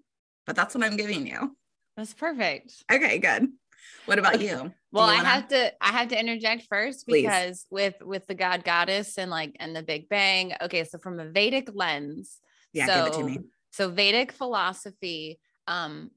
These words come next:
Speaker 2: all the schools of thought, because some of the schools of thought in, in Vedic philosophy contradict one another, because, like, in Christianity, there is one canonized text. It is the Bible.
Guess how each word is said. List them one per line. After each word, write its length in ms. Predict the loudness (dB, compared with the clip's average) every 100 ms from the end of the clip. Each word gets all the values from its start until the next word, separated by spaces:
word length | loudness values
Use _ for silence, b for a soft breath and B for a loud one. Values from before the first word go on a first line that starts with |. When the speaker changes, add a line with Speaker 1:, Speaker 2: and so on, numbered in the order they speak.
| -4
Speaker 2:
all 300 | 2 4 2
the 120 | -2
schools 320 | -8 -8 -8
of 100 | -8
thought, 340 | -2 -2 -2 -4
because 240 | -10 -6
some 180 | -4 -4
of 60 | -4
the 100 | -8
schools 360 | -8 -8 -6
of 100 | -8
thought 380 | -2 0 2 0 -4
in, 800 | -4 -4 -4 -6 -8 -10 -16 -10 -8
in 160 | -8
Vedic 480 | 0 2 4 0 -2 _ -6
philosophy 560 | 0 0 -2 -8 -12
contradict 560 | -4 -2 -2 -2 -4 -2
one 100 | -4
another, 320 | -2 0 0
because, 320 | 0 -4 -2
like, 180 | -2 -2 -2
in 220 | -2 -2
Christianity, 800 | -6 -6 -4 -4 -2 0 0 0 -2
there 120 | -2 -2
is 120 | -4
one 380 | -2 0 0 -4
canonized 680 | -4 -2 0 0 -2 -4
text. 380 | -4 -4 -4 -8
It 60 | -6
is 140 | -6 -4
the 80 |
Bible. 480 | 2 2 4 0 -2